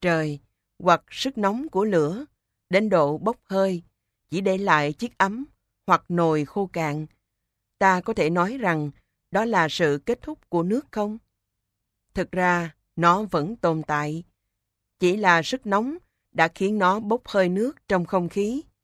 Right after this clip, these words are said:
Vì vậy, ta không thể nói rằng nước không còn tồn tại. Nó vẫn tồn tại ở một nơi khác, trong một điều kiện khác. Đối với tâm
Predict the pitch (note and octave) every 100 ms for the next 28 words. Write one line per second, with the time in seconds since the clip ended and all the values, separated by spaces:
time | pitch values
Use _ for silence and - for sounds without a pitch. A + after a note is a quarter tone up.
0 | _ _ _ _ _ _ _ F#3 F#3 F3
1 | D#3 D#3 E3 _ _ G#3+ G#3+ A#3 G3 F3
2 | F#3+ G3 C4 B3 E3+ D3+ C#3+ _ _ F#3+
3 | B3 E4 _ - G3+ F3+ E3 D3+ C#3+ E3
4 | D3+ D3 D3 C#3+ D3+ - _ _ _ _
5 | _ _ _ _ F3+ G3 F#3+ D#3 G3+ F3+
6 | D3+ D#3 D3+ D3+ D#3+ E3 F#3+ D#3 F3+ F3+
7 | F3 - A#3+ D4+ _ _ _ _ A3+ G3+
8 | D#3+ - E3+ E3 D3 E3 D3+ E3 A#3 C#4
9 | - _ _ _ _ _ _ _ _ -
10 | F#3 G3+ G#3+ G3+ - F3+ E3